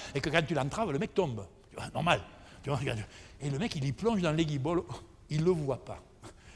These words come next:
Tu vois, Lomou le voit pas. Il le percute dans le menton, il envoie, il envoie par terre. Le mec tombe,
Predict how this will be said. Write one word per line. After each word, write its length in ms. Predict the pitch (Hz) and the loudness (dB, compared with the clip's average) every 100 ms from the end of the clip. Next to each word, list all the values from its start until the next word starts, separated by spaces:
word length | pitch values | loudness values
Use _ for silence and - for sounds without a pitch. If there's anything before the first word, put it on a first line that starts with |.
| - - | -14 -2
Tu 60 | |
vois, 100 | 147 180 151 | 0 0 0
Lomou 380 | 143 190 175 233 | 4 6 6 4
le 80 | 196 | 2
voit 120 | 143 | 0
pas. 140 | 127 | 0
Il 80 | 139 | 0
le 80 | 185 | 0
percute 400 | 185 170 180 147 | 0 -2 -2 -2
dans 140 | 120 | -2
le 140 | 113 123 | 0 2
menton, 460 | 147 165 214 208 185 | 2 4 6 6 4
il 120 | 135 | 0
envoie, 340 | 127 127 123 | 0 -2 0
il 120 | 127 | 0
envoie 200 | 127 131 | 0 -2
par 240 | 123 160 - | 0 -2 2
terre. 240 | 208 190 - - - | 2 2 0 -6 2
Le 100 | 165 | 6
mec 260 | 170 - - | 6 4 4
tombe, 300 | 202 160 | 4 4